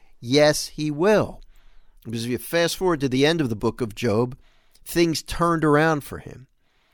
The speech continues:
And I think that's the message for us. Don't give up hope. Don't give up hope. Like Peter's mother-in-law and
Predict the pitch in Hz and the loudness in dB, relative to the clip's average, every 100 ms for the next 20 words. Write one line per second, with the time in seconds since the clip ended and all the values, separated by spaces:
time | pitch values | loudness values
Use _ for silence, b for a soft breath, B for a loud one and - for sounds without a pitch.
0 | b b b b b b 165 175 220 123 | b b b b b b 4 4 2 0
1 | 120 156 185 - 135 117 110 - 80 - | 4 4 4 0 -2 0 0 -2 -8 -12
2 | - 104 85 92 - - - _ _ _ | -8 -6 -6 -8 -12 -16 -20 _ _ _
3 | _ _ _ _ 135 131 143 156 - 135 | _ _ _ _ -4 4 6 6 2 0
4 | 120 110 107 - 80 90 - _ _ _ | 2 0 -4 -8 -12 -14 -18 _ _ _
5 | _ _ _ _ 123 131 135 131 113 110 | _ _ _ _ 0 0 0 -2 -2 -2
6 | - - 95 - 110 - - 139 135 123 | -4 -6 -6 -4 -6 -4 -4 -2 -2 -2
7 | 123 123 123 123 120 123 - | -2 -2 -2 -2 -2 -2 -4